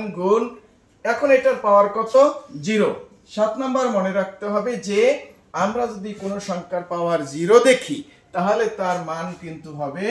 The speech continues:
ওয়ান। সুতরাং আমরা এখানে কি চৌষট্টি একে চৌষট্টি এক দ্বারা গুণ করলে কত? চৌষট্টি যোগ আট একে আট যোগ এক একে এক। এখন আমরা এটা যোগ করব। অনেক সময় আমরা পাশাপাশি করতে গিয়ে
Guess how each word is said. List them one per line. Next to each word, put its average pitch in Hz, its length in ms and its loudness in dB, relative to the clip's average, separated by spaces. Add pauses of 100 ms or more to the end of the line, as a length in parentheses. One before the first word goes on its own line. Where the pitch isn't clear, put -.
(460)
ওয়ান। 113 220 0 (1500)
সুতরাং 262 360 2 (340)
আমরা 226 240 0
এখানে 233 320 -2
কি 196 80 -10 (180)
চৌষট্টি 214 500 -6 (120)
একে 226 260 -4 (460)
চৌষট্টি 214 500 -2
এক 170 120 -6
দ্বারা 190 220 0
গুণ 175 120 -10 (100)
করলে 185 260 -4
কত? - 160 -8 (180)
চৌষট্টি 180 500 -8 (140)
যোগ 208 220 0 (200)
আট 165 220 -2
একে - 240 -10 (320)
আট 202 160 4 (220)
যোগ 190 180 0 (140)
এক 143 180 -8
একে 220 260 -4 (520)
এক। - 80 2 (640)
এখন 240 300 4
আমরা 247 200 6
এটা 214 140 0 (100)
যোগ 180 120 -4 (100)
করব। 208 200 0 (460)
অনেক 247 160 4 (100)
সময় 262 280 0
আমরা 233 160 0 (120)
পাশাপাশি 208 520 -4 (120)
করতে 175 280 -2 (100)
গিয়ে 226 160 2